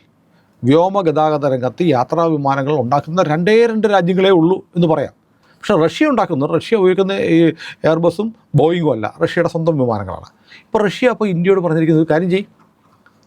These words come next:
ഞങ്ങളിത് ഉണ്ടാക്കുന്നുണ്ട്, ഞങ്ങളുടെ ആവശ്യത്തിന് ഞങ്ങൾ വിൽക്കുന്നൊന്നുമില്ല, ഞങ്ങളുടെ ബ-, ബ-, ബന്ധപ്പെ-, വളരെ വേ-, വേ-, വേണ്ടപ്പെട്ട, വളരെ അടുത്ത ബന്ധമുള്ള ചിലർക്കൊക്കെ കൊടുക്കുന്നു എന്നല്ലാതെ ഞങ്ങൾ ഈ യാത്രാ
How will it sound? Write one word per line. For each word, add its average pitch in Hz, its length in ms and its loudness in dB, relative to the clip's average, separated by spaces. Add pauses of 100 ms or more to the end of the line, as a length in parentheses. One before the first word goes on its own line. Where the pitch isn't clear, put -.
(160)
ഞങ്ങളിത് 180 360 2
ഉണ്ടാക്കുന്നുണ്ട്, 208 560 0
ഞങ്ങളുടെ 165 240 0
ആവശ്യത്തിന് 160 300 0
ഞങ്ങൾ 156 200 0
വിൽക്കുന്നൊന്നുമില്ല, 156 540 0
ഞങ്ങളുടെ 147 240 0 (420)
ബ-, 160 220 0
ബ-, 151 160 0 (320)
ബന്ധപ്പെ-, 170 440 -2 (200)
വളരെ 170 240 0
വേ-, 160 100 0 (320)
വേ-, 156 320 2 (140)
വേണ്ടപ്പെട്ട, 147 460 -2 (360)
വളരെ 160 240 -2
അടുത്ത 156 340 -4
ബന്ധമുള്ള 156 440 0
ചിലർക്കൊക്കെ 147 480 -2
കൊടുക്കുന്നു 139 420 -2
എന്നല്ലാതെ 127 380 0 (360)
ഞങ്ങൾ 175 220 0
ഈ - 80 4
യാത്രാ 156 240 -2